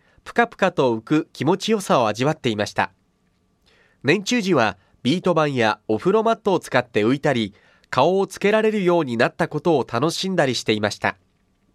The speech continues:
年少時はワニさんになってプールの中を歩けるようになりました。九月十日には水の神様から、水と仲良しになったね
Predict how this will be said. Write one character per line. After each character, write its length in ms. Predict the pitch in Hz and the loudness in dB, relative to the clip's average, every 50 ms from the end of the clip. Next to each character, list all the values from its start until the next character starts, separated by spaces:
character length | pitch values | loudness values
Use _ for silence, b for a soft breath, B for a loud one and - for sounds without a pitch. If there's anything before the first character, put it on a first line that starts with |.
| _ _ _ _ _ _ _ _ _ _ - | _ _ _ _ _ _ _ _ _ _ 0
年 200 | 107 131 180 180 | 2 2 2 2
少 200 | - 196 185 175 | 0 -2 -2 0
時 140 | 143 135 | 0 0
は 240 | 123 113 113 110 - _ _ _ - | 2 2 2 0 -2 _ _ _ 0
ワ 140 | - 123 180 | 2 2 2
ニ 140 | 220 226 202 | 2 -2 -4
さ 160 | - 196 185 | -2 -2 -2
ん 80 | 165 156 | -2 -2
に 120 | 139 127 | -2 0
な 120 | 117 143 | 0 0
っ 60 | 151 - | 0 -2
て 280 | - - 110 107 - _ _ - | -2 0 0 0 -2 _ _ -2
プ 100 | - 180 | 0 0
ー 80 | 220 214 | 0 0
ル 120 | 190 170 | 0 0
の 120 | 135 123 | 0 2
中 300 | 120 143 170 - - 143 | 0 0 0 0 0 2
を 140 | 120 113 - - | 0 0 0 2
歩 220 | 110 120 156 175 | 2 2 2 0
け 140 | - 208 208 | -2 -2 -2
る 80 | 196 | 0
よ 180 | 190 185 175 160 | 2 2 2 2
う 20 | |
に 80 | 143 117 | 0 0
な 100 | 107 107 | -2 -2
り 80 | 107 104 | -2 -2
ま 100 | 110 104 | -2 -4
し 80 | - | -2
た。 200 | - - - - _ _ _ _ _ _ _ _ _ _ _ _ _ _ _ _ _ _ _ b b b b b b b b b b b | -2 -4 -4 -4 _ _ _ _ _ _ _ _ _ _ _ _ _ _ _ _ _ _ _ b b b b b b b b b b b
九 120 | - 190 208 | -2 0 2
月 240 | 233 226 - - | 2 0 0 -2
十 160 | - 160 185 180 | -2 0 0 0
日 140 | - 202 | 0 -2
に 100 | 190 190 | 0 2
は 240 | 165 131 113 104 - b b b b b | 2 2 2 0 -2 b b b b b
水 220 | - 117 120 135 196 | -4 -4 -2 0 0
の 140 | 214 214 202 | 0 0 0
神 200 | - 226 233 220 | 0 -2 -2 -2
様 280 | - 214 196 196 175 | -2 0 0 0 0
か 120 | - 156 127 | 0 2 2
ら、 180 | 120 110 101 _ _ _ _ _ _ _ | 2 2 0 _ _ _ _ _ _ _
水 280 | - 120 131 143 170 170 | -2 -2 -2 -2 -2 -2
と 220 | - 185 160 - - | 2 2 2 2 0
仲 260 | 113 110 117 - 202 | -2 -2 -2 0 0
良 100 | 220 233 214 | 0 0 0
し 160 | - - 135 | -2 -4 -4
に 120 | 113 107 | -4 0
な 100 | 101 120 | 0 0
っ 80 | 170 - | 0 -2
た 160 | - - 120 | -2 -4 -2
ね 220 | 110 123 135 - | 0 0 -2 -2